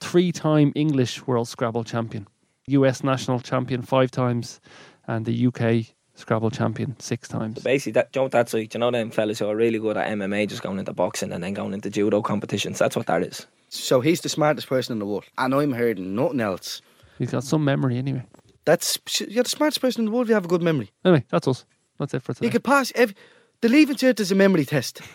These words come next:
Speaker 3: <laughs> Is it not?
Speaker 2: He's right.
Speaker 1: Yeah.
Speaker 3: Is it not?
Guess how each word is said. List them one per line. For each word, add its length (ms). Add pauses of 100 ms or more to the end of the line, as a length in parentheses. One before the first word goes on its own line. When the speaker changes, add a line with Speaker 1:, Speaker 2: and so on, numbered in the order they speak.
(380)
Speaker 3:
<laughs> 440
Is 140
it 60
not? 240
Speaker 2:
He's 140
right. 240 (420)
Speaker 1:
Yeah. 140
Speaker 3:
Is 120
it 60
not? 240